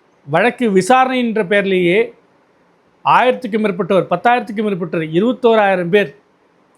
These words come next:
இன்னும் தமிழக சிறைச்சாலைகள்ல விசாரணை கைதிகளா இருக்கிறாங்க. அவங்களுக்கு என்ன நீதி நியாயம்? நிகிதாவுக்கு என்ன ஸ்பெஷல்? ஏன் இவங்க மட்டும் இன்னும் விசாரணை கைதியாக கூட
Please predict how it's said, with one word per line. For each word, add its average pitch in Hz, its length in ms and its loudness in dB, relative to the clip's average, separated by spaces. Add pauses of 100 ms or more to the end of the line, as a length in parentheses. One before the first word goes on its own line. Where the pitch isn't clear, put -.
இன்னும் 190 340 -2
தமிழக 196 380 0
சிறைச்சாலைகள்ல 170 760 0 (220)
விசாரணை 202 440 0
கைதிகளா 151 360 -2
இருக்கிறாங்க. 127 320 -10 (640)
அவங்களுக்கு 208 380 0
என்ன 226 140 0
நீதி 208 280 -2
நியாயம்? 175 400 -4 (580)
நிகிதாவுக்கு 202 400 2
என்ன 190 180 0
ஸ்பெஷல்? 180 480 -2 (420)
ஏன் 226 220 4
இவங்க 208 180 0
மட்டும் 196 260 0
இன்னும் 185 340 -4 (220)
விசாரணை 240 480 2
கைதியாக 202 360 2
கூட 196 380 0